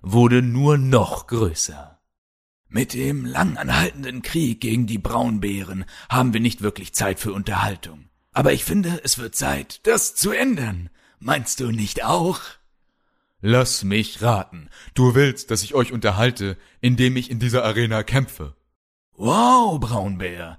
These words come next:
du bist anscheinend doch nicht so hohl, wie du aussiehst. Und ja, du sollst kämpfen, aber nicht nur für unsere Unterhaltung, sondern auch um dein Leben."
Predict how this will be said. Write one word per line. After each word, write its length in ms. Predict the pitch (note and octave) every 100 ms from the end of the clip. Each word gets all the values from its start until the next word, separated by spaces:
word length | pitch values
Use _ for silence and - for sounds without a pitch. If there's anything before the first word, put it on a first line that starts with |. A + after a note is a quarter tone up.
| - -
du 100 | B2
bist 220 | B2+ A#2
anscheinend 460 | A2 G2+ G#2+ G#2
doch 160 | C#3 E3+
nicht 240 | A3+ F3
so 180 | - D3+
hohl, 240 | D3 E3 C3
wie 100 | C3+
du 140 | E3 C4
aussiehst. 880 | C#4 A3 - G3 E3 D3 - - - _ - - -
Und 220 | C#3+ A#2+
ja, 380 | B2 G2 D#2+ _ _ -
du 80 |
sollst 320 | D#3 A3 G3 -
kämpfen, 540 | A#2+ F#2+ - D#2+ D2 _ _ -
aber 260 | - A#2 A#2
nicht 320 | D3 C#3+ -
nur 300 | A#2+ G#2+ F2+
für 160 | - A#2
unsere 320 | A#2+ G#2+ G#2
Unterhaltung, 720 | A#2 - C#3 G#3 C3+ G2+ G#2 _ - _ _
sondern 520 | _ A#2+ B3 F#3 G3 F#3
auch 340 | G3+ A#3+ D3
um 220 | G3 C#4
dein 260 | B3 C4+ C4+
Leben." 600 | G3 - D4+ C#4 A#3